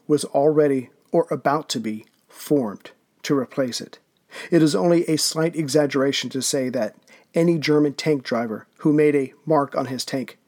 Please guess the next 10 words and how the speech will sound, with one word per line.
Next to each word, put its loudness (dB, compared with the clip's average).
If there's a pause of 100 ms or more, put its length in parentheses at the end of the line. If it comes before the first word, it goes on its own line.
(240)
every 4
time 0
a -4
Russian 0
force -2
was -6
destroyed -2 (480)
would 2
find 2
himself, -2